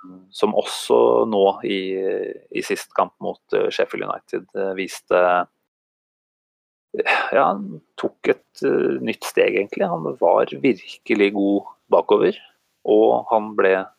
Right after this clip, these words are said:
endelig litt mer involvert, eh, offensivt. Eh, skapte et par-tre gode, gode muligheter, eh, og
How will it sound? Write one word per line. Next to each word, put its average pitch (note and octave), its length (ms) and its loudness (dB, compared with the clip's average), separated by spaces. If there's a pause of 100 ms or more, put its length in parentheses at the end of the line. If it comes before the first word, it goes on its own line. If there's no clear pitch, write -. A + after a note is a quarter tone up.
endelig G2+ 320 4
litt G#2+ 200 2
mer F#2+ 100 4
involvert, F#2+ 500 4 (160)
eh, G2 480 2
offensivt. - 480 -2 (220)
Eh, A#2+ 420 -6
skapte G2 960 -6
et - 80 -16 (240)
par-tre G2 460 2 (160)
gode, F#2+ 340 0 (300)
gode G2+ 240 -2
muligheter, G2+ 580 0
eh, G#2 320 -6
og G2+ 380 2